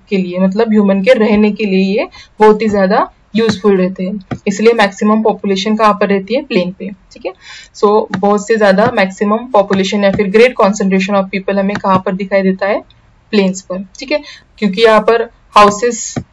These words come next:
या फिर well, हम houses बहुत ज्यादा build कर सकते हैं, ठीक है, कुछ construction कर सकते हैं, cultivation कर सकते हैं, ठीक है, इसके लिए ये area बहुत ही ज्यादा useful रहता है। और because of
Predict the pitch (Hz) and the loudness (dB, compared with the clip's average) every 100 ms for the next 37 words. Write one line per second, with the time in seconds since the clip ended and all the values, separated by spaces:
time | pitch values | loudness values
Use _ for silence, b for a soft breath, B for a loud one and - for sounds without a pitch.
0 | _ 208 196 202 196 208 214 220 - 196 | _ 0 2 2 2 2 2 2 -4 -2
1 | 214 220 - 202 196 196 226 220 - 202 | 0 -2 -4 2 2 4 0 -2 -2 0
2 | 208 190 196 196 233 277 _ _ _ - | 2 4 4 4 0 -4 _ _ _ -4
3 | 202 208 190 196 196 190 214 196 196 208 | 0 0 0 -2 -2 -4 -4 -2 -2 -6
4 | - 226 214 190 B - 214 190 202 190 | -10 -4 -4 -4 B -8 -4 0 0 2
5 | 202 208 214 208 196 196 190 202 196 196 | -2 -2 -2 -2 -2 -6 -4 -2 0 2
6 | 196 190 202 196 208 196 190 196 190 196 | 2 2 -2 -2 -2 -2 -2 -4 -6 -4
7 | 190 190 208 _ 220 254 254 B B 196 | -2 -2 -4 _ -8 -6 -6 B B -6
8 | 190 208 208 214 208 202 226 196 185 196 | -2 0 2 2 2 2 0 0 0 0
9 | 190 180 196 302 240 190 - 185 175 165 | 0 0 0 0 -2 -4 -4 -6 -6 -8
10 | 185 190 - _ 190 190 190 220 226 240 | -6 -8 -10 _ -2 0 2 2 4 2